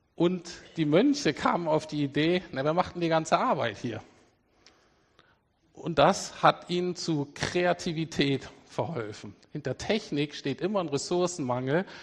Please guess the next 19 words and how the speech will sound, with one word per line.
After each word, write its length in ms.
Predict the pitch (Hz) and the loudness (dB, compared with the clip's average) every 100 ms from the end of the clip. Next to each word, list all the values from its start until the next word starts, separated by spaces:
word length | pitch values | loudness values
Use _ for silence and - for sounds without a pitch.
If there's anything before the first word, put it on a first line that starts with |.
| - | -20
den 340 | - 156 190 226 | 2 6 6 6
man, 440 | 165 156 202 240 - - _ _ _ | 6 6 4 -2 -6 -18 _ _ _
wenn 140 | - 156 | 0 4
man 140 | 151 | 4
ihn 100 | 151 | 4
nicht 140 | 190 | 2
mit 160 | 160 143 | -2 -2
körperlicher 600 | - 196 214 160 151 143 | 4 6 6 2 2 2
Arbeit 180 | 139 139 | 2 2
mit 140 | 135 | 0
Menschen 340 | 156 220 - 139 | 2 2 0 0
ausgleichen 640 | 139 143 - 127 131 135 | 2 2 2 2 2 -2
kann, 340 | - 151 190 | 2 2 2
den 120 | 196 147 | -4 -4
muss 160 | 156 | -2
man 120 | 151 | -2
mit 180 | 147 147 | -2 0
Erfindung 600 | 147 139 185 165 151 110 | 0 0 -2 0 0 0
ausgleichen. 800 | 104 113 110 - 110 101 101 131 | -2 -4 -4 -6 -4 -4 -8 -12